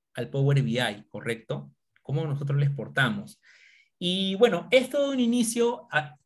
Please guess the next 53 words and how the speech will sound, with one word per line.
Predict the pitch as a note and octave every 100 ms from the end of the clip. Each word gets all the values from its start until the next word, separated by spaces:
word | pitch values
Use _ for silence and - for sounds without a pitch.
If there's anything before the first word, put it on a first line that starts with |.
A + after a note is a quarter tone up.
| _
la, | F3+ E3+
cuando | E3 E3
ustedes | E3 C4+ A#3+
lo | A3
hagan | G3 G#3 G3+
por | D3+
primera | C#3+ D#3+ F3+
vez, | E3 F#3+ - - _ _ _ _
hagan | C#3 F3 F#3
su | G3+
formato, | - C#3 D3 D3+
les | C#3 B2
va |
a | B2+
tomar | C#3+ C#3+
tiempo, | C#3+ A3 D3+ A2+ A2+
porque, | - A2+ A2 A2+ A2 A2 - _ _ _
este, | B2+ A#2+ - - C#3
a |
menos | D#3 G#3+ G#3
que | E3 C#3
ya | D3+
tenga | D3+ D#3+
sus | D#3+ C#3+
plantillas | C3+ B2 D#3+ D3+
listas | F3 F#3+ C#3 E3+ E3
y | C3
solamente | C#3 C3+ C#3 C#3+
es | C#3+
aplicar | D3 D3+ D3 G3 F#3+
y | D#3
automáticamente | C#3 - D3 D3+ C#3+ D3 C#3+
le | C3
botan | C3+ C3+
los | C3+
gráficos, | C#3+ A#2 - -
¿correcto? | A#2 B2 - - - - _
Pero | D3+ D3
siempre | G3+ D#3+
cuando | C3+ C3
ustedes | D3+ F3
hagan | F3+ E3
sus | C#3+
primeros | C#3 D#3+ F3
gráficos, | F#3+ F3 E3 D#3+
como | - B2+ B2
que | A2
les | A2
va | A#2
a |
demorar | B2+ C3+ E3 D#3+
un | E3
poco. | F#3+ - A#2